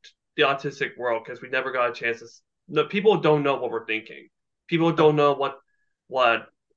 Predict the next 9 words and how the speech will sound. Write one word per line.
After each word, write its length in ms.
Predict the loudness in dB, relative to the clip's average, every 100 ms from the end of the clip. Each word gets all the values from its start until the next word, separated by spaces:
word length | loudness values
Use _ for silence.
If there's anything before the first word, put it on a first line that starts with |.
| -10
what 380 | 0 2 0 -4 _ _ _ _ -14
we, 100 | -14 -16 _ -2
what 180 | 2 4
the 60 | 2
autistic 400 | 0 -4 -8 -8
person, 580 | -10 -10 -10 -10 -12 _ _ _ _ -20 -20 _
like, 200 | -2 -2 -4
is 200 | -12 -8
doing 760 | -4 0 0 0 -6 -12 -14